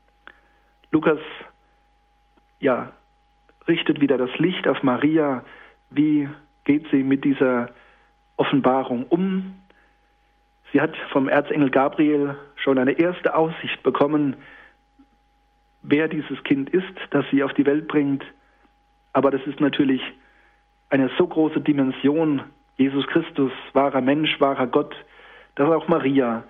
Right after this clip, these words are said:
sich erst Schritt für Schritt dieser großen Heilswahrheit nähern muss,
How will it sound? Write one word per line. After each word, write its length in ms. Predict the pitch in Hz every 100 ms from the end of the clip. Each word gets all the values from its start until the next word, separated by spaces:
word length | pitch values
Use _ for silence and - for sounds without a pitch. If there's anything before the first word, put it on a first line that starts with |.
| - - _
sich 200 | 143 139
erst 260 | 147 147 -
Schritt 300 | - 170 170
für 180 | - 135
Schritt 320 | - 160 160 - - _ _ _ _ -
dieser 480 | 135 131 131 123 113 - -
großen 540 | 135 156 156 135 -
Heilswahrheit 920 | 139 156 - 143 143 135 127 127 -
nähern 380 | 131 139 165 151
muss, 180 | 143